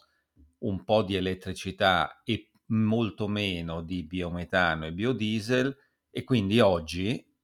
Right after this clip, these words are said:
volevo, eh, rimediare a questa parte, cosa che abbiamo fatto, parlando con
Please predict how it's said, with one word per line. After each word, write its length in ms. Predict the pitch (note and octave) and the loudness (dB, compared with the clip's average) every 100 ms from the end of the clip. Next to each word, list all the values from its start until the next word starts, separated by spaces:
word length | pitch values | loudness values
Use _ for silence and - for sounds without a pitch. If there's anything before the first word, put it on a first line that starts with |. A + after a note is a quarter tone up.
| - | -8
volevo, 840 | G#2+ A2 A#2 F#2 D#2 E2+ D#2 - | -2 0 2 0 -2 -2 -2 -4
eh, 500 | F2+ D#2+ D#2 D2 D2+ | -2 0 2 0 0
rimediare 520 | G#2+ G#2 G#2+ G#2 F2+ | -2 -2 2 4 4
a 80 | E2 | 2
questa 300 | F#2 - - | -2 -6 0
parte, 680 | G2+ F#2 G2 - A#2+ - - | 6 6 4 0 -2 -2 -4
cosa 240 | - E2+ E2+ | -6 -4 -4
che 60 | |
abbiamo 260 | D2 E2 A2+ | -4 -2 2
fatto, 400 | E2+ D#2 - A2 | 2 2 0 -4
parlando 840 | A2+ G#2 G#2+ F2+ F2+ G2 G2+ G2 | 0 0 2 2 2 0 -2 -4
con 640 | - F#2+ F2 D#2+ D2 C2+ | -4 -4 -2 -4 -8 -10